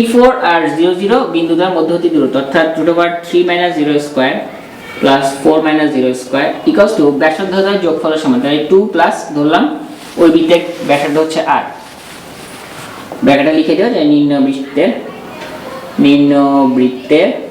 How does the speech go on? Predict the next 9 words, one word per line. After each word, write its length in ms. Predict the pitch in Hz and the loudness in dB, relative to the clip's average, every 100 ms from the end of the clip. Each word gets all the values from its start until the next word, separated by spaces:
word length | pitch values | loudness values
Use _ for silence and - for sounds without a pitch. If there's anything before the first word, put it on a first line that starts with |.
| - - - - - - - - - 131 127 | -16 -18 -18 -18 -16 -16 -16 -14 -2 2 4
ব্যাসার্ধ 680 | 127 127 147 135 131 131 - 127 196 - - - - - - - | 4 2 0 0 0 -4 0 0 0 -4 -12 -16 -16 -16 -16 -2
equals 220 | 139 131 165 | 2 2 0
to 60 | 151 - 127 135 | -2 -4 2 2
আর 100 | - 123 - 240 - | 2 -2 -6 -4 0
ধরে। 220 | 139 - - - - - - - - - - - - - - - - - | 2 0 -6 -12 -14 -18 -18 -18 -20 -20 -20 -18 -16 -16 -16 -16 -10 2
তাহলে 220 | 175 180 175 | 2 4 0
এখানে 220 | 180 185 180 | 0 0 0
হচ্ছে 200 | 180 196 | 0 -4
কি 80 | 147 | -2